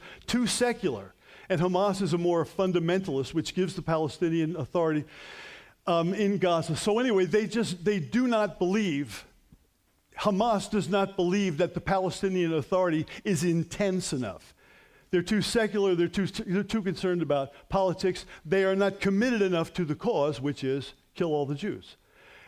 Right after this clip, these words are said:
And so, be-, so they, they, they distance themselves. And in, um,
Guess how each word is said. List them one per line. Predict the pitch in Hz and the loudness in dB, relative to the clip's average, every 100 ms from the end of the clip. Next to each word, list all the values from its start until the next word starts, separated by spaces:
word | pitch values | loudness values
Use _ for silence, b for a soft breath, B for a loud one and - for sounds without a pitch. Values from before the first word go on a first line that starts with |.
| 185 | -2
And | 175 | 0
so, | 202 | 2
be-, | 180 185 | 0 0
so | - 196 | 0 2
they, | 180 180 | 2 2
they, | 170 175 | 0 0
they | 180 170 | 2 0
distance | 143 214 185 185 170 - | 0 -2 -2 -2 -4 -4
themselves. | 147 135 147 127 117 - B B B B | -6 -4 -2 -2 -4 -8 B B B B
And | 180 170 | 0 2
in, | 175 170 165 | 4 2 2
um, | 165 151 147 135 | 2 2 0 -4